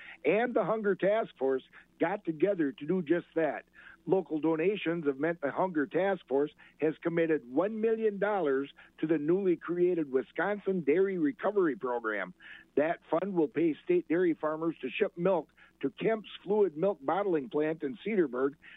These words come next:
That milk will then be given to local food banks and food pantries throughout the state. All the money donated will be used to buy,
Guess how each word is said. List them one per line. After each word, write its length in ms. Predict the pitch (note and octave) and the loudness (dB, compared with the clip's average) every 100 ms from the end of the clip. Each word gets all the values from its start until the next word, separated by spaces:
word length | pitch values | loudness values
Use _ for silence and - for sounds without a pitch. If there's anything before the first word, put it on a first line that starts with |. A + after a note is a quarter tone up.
| - C#3+ | -4 -2
That 180 | D3+ | 0
milk 300 | E3+ F#3+ F3+ | 0 0 0
will 140 | D3 A#2+ | -2 -2
then 260 | A2+ G#3 C4+ | 0 0 2
be 180 | F#3 C#3+ | 0 2
given 360 | D#3 D#3+ E3 C#3+ | 0 0 -2 0
to 100 | C#3 | 0
local 360 | F#3 F3+ C#3+ - | 0 0 -6 -4
food 240 | A3 G#3+ | -4 -2
banks 340 | C#3+ C3+ D3+ - - - - | 0 -2 -4 -10 -20 -10 -2
and 320 | E3+ A3+ G#3 | 0 0 -4
food 260 | - A3 E3+ | -2 -2 0
pantries 540 | G3 A3 F#3 D3 E3 - | 0 0 0 0 0 -2
throughout 380 | D3+ E3 E3 E3 | 0 2 2 -2
the 100 | D3 - | -6 -2
state. 320 | G3 E3+ A2+ _ _ _ _ - - - _ _ _ _ _ _ _ _ _ _ _ _ | 0 0 -2 _ _ _ _ -20 -20 -20 _ _ _ _ _ _ _ _ _ _ _ _
All 240 | D#3+ E3+ D#3 | 2 2 2
the 80 | |
money 280 | D#3+ E3+ E3+ | 0 0 2
donated 500 | D3+ F#3+ F3+ E3+ E3+ | 2 2 2 0 0
will 140 | D#3 D3+ | -2 0
be 100 | D#3 | 0
used 380 | D#3+ F3 D#3 | 2 2 0
to 60 | C3+ | -6
buy, 440 | A2 C3+ E3 G3+ | -4 -2 0 0